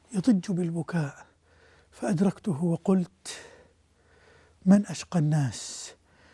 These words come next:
قال: 'من ظن أن الله لا يغفر لهؤلاء.'" من أشقى من في الموقف؟ من ظن أن الله لا يغفر لهؤلاء، وقد دعاهم إلى بيته ووعدهم بمغفرته، والله سبحانه وتعالى رحيم.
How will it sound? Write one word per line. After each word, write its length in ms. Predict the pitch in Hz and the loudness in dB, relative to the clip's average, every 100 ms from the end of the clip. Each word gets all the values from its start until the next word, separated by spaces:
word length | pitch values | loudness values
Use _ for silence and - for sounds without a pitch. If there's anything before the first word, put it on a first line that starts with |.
| _ _ | _ _
قال: 300 | 185 170 160 | 2 4 4
'من 260 | 151 160 151 | 2 2 2
ظن 400 | 170 147 143 139 - _ _ _ _ 220 | 2 2 -2 -4 -12 _ _ _ _ 2
أن 200 | 165 165 | 4 4
الله 400 | 156 160 127 151 | 2 2 0 0
لا 180 | 147 | 0
يغفر 380 | 143 - 170 143 | -2 -4 -2 0
لهؤلاء.'" 800 | 139 110 143 143 127 123 - - - _ _ - - - - | 0 -2 -4 -6 -6 -8 -14 -20 -20 _ _ -20 -20 -20 0
من 160 | 190 196 | 2 4
أشقى 360 | 262 - 220 | 0 0 0
من 180 | 202 190 | 2 0
في 120 | 160 | 0
الموقف؟ 720 | 220 247 269 277 262 - - 302 | 2 2 2 0 -2 -4 -20 -2
من 200 | 185 170 | 0 2
ظن 240 | 208 240 214 | 2 0 -2
أن 200 | 202 160 | 0 0
الله 600 | 156 170 156 120 143 - _ - - - 165 | 0 -2 -2 -4 -10 -12 _ -20 -20 -6 2
لا 120 | 202 | 4
يغفر 340 | 170 135 175 | 4 0 -2
لهؤلاء، 680 | 151 135 151 147 156 151 - _ _ - | 0 0 0 0 -2 -4 -10 _ _ -2
وقد 320 | 202 - 156 | 0 2 2
دعاهم 460 | 185 160 196 147 160 | 2 2 2 2 -2
إلى 220 | 180 143 143 | -6 -6 -4
بيته 560 | 151 139 160 123 151 - _ - _ 202 | -4 -4 -8 -10 -10 -12 _ -20 _ 2
ووعدهم 540 | 170 151 180 170 175 | 4 4 2 2 0
بمغفرته، 1000 | 147 156 - 160 151 - 165 135 151 147 _ - - - | -2 -4 -6 -6 -4 -4 -4 -2 -2 -4 _ -20 -20 -4
والله 360 | 202 180 170 143 | 2 4 4 0
سبحانه 580 | 160 147 - 156 139 143 | -8 -6 -2 0 2 0
وتعالى 500 | 139 139 135 147 139 | -4 -8 -8 -8 -6
رحيم. 440 | 139 - 160 135 | -4 0 0 0